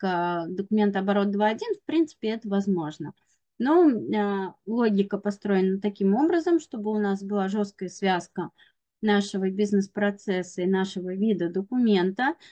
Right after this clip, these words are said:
чтобы нам не пришлось потом искать из всего списка настроенных нами шаблонов, подходящий к нашему виду документ, как это обычно было в два один. Мы занимались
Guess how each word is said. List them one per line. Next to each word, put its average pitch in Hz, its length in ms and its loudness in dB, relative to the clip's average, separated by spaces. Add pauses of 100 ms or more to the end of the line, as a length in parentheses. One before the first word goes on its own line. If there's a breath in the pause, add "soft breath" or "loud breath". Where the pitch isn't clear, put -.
(100 loud breath)
чтобы 233 340 -6
нам 226 240 0
не 285 120 2
пришлось 254 520 -2
потом 202 480 -2 (220)
искать 214 760 0
из 202 200 -6
всего 247 340 -4
списка 220 440 -6
настроенных 202 680 2
нами 208 320 4
шаблонов, 196 680 -2 (440 soft breath)
подходящий 214 640 -2
к - 100 -20
нашему 202 420 2
виду 208 280 0
документ, 180 540 -2
как 208 200 -4
это 208 180 -2
обычно 202 400 0
было 202 220 0
в 185 100 -6
два 190 200 0
один. 208 380 -2 (380 loud breath)
Мы 214 80 2
занимались 202 640 0